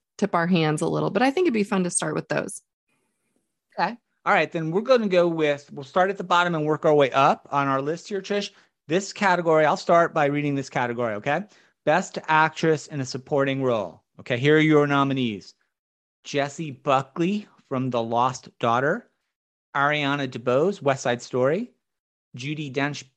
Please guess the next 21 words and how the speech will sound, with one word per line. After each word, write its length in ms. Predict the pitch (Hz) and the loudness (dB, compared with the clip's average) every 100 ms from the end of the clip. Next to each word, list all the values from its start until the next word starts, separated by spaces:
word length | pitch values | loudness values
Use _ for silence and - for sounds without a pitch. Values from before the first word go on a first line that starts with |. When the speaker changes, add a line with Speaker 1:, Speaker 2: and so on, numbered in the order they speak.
| _ - | _ -4
Speaker 2:
Belfast, 760 | 127 165 - 147 156 202 - _ _ _ _ _ _ - | 0 0 -2 -2 -4 -8 -16 _ _ _ _ _ _ -6
Kirsten 440 | 165 156 156 135 | -4 -4 -6 -4
Dunst, 340 | 135 147 208 | -2 -2 -4
The 80 | - | -10
Power 260 | - 151 139 | -4 0 0
of 100 | 127 | 0
the 80 | 123 | -4
Dog, 440 | 131 139 160 190 _ _ _ _ - | -4 -2 -4 -10 _ _ _ _ -6
Anjanju 840 | 151 151 143 143 165 202 190 208 - | -4 -2 -2 0 0 0 -2 -6 -4
Ellis, 600 | 160 180 214 - - - _ _ | -2 -2 -4 -8 -20 -20 _ _
uh, 140 | 156 156 - | -10 -10 -12
uh, 60 | 151 190 | -12 -6
oh 80 | |
no, 120 | 175 127 | -4 -4
wait, 140 | 110 | -6
I 80 | 120 | -6
said 160 | 160 | -4
that 80 | 139 | -4
wrong. 180 | 117 107 - | -6 -12 -8
Aunjanue 500 | 139 135 147 175 175 | -6 -2 0 2 2
Ellis, 400 | 143 165 190 208 | 2 2 0 -2